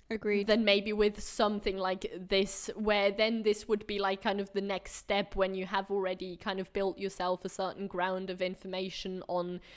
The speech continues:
Speaker 2: you know, like, history and all of these things, like social structures and social dynamics and racism and classism and all of these things. And then you would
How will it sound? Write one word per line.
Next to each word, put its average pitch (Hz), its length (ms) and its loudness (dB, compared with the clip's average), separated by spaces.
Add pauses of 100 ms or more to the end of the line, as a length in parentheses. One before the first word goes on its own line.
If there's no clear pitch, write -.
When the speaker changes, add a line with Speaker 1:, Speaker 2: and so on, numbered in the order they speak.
(140)
Speaker 2:
you 196 120 -4
know, 185 180 2
like, 180 240 0
history 196 640 2
and 175 220 -2
all 190 180 2
of 190 100 -4 (380)
these 190 540 -6 (100)
things, 180 360 -2
like 180 220 -2
social 220 400 2
structures 190 640 -2
and 196 140 -6
social 202 320 0
dynamics 180 720 -4
and 180 400 -6
racism 185 800 -2
and 175 340 -6 (600)
classism 185 920 0
and 185 340 -4 (100)
all 196 180 6
of 196 140 0
these 196 220 -6
things. 180 380 -2 (120)
And 196 240 0
then 190 500 2
you 196 140 0
would 180 280 0